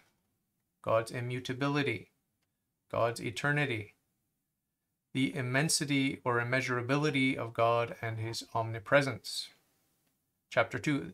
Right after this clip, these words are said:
The Attributes of the Divine Life.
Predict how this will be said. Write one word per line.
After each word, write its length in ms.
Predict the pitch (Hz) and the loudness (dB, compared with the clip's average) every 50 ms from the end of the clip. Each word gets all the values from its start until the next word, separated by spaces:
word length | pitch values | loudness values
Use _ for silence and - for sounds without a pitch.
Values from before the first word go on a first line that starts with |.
| - _ | -8 _
The 240 | 131 127 127 - - | -4 -4 -4 -4 -2
Attributes 640 | 131 120 117 - - 131 123 123 123 123 123 - - | 0 2 2 2 -2 -6 -6 -6 -6 -6 -6 -10 -10
of 260 | - - 117 113 113 | -6 -6 -6 -6 -6
the 80 | 120 117 | -8 -8
Divine 520 | 117 123 120 - 113 107 113 117 113 117 | -8 -10 -2 0 0 2 2 0 -4 -2
Life. 460 | 120 131 139 135 117 - - - - | 2 2 4 2 2 -2 -8 -16 -20